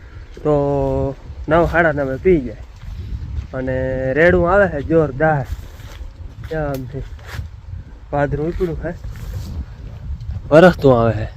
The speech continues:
ધીરે ધીરે છાંટા ચાલુ થઈ ગયા. હોય કેવું પણ આમ વરસતું આવે છે. રેડું છે ને આખડી મજાનું આવ્યું ટૂંકમાં. પામ માર્ગોમાં છે ને પાણી ચગચગી જાય જરાક.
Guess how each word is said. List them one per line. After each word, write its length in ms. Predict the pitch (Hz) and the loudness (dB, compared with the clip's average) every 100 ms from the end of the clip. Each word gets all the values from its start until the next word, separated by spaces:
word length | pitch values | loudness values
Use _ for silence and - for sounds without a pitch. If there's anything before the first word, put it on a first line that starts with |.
| - | 0
ધીરે 200 | 143 143 | 8 8
ધીરે 220 | 127 135 | 10 8
છાંટા 260 | 135 151 156 | 8 6 6
ચાલુ 260 | 151 165 175 | 4 4 4
થઈ 200 | 208 233 | 6 6
ગયા. 220 | 180 208 - - - - - - - | 6 4 0 -12 -16 -16 -16 -16 -2
હોય 240 | 135 143 156 | 8 10 10
કેવું 360 | 208 233 175 | 10 10 8
પણ 140 | - 143 | 8 6
આમ 140 | 139 | 8
વરસતું 480 | 139 160 170 175 175 | 10 8 8 8 10
આવે 160 | 170 117 | 10 8
છે. 160 | 113 - - - - - - - - - - - - | 4 -4 -8 -8 -8 -10 -12 -12 -10 -8 -4 -6 2
રેડું 300 | 151 185 208 | 8 10 10
છે 80 | 220 | 10
ને 80 | 202 | 10
આખડી 500 | 175 175 170 160 156 | 10 12 12 12 12
મજાનું 520 | 151 165 160 143 135 | 10 10 12 10 10
આવ્યું 280 | 139 131 110 | 8 8 4
ટૂંકમાં. 360 | - - 113 113 | 0 0 2 2
પામ 600 | 123 123 120 117 113 117 - - - | 4 6 4 2 0 -4 -8 -6 4
માર્ગોમાં 480 | 131 135 139 139 160 | 6 6 6 6 6
છે 60 | |
ને 80 | 147 135 | 6 6
પાણી 460 | 135 135 127 120 - - - | 6 6 6 2 -2 -18 -2
ચગચગી 420 | - 143 147 131 120 | 2 4 6 6 4
જાય 200 | 131 156 | 2 4
જરાક. 320 | 127 120 | 6 6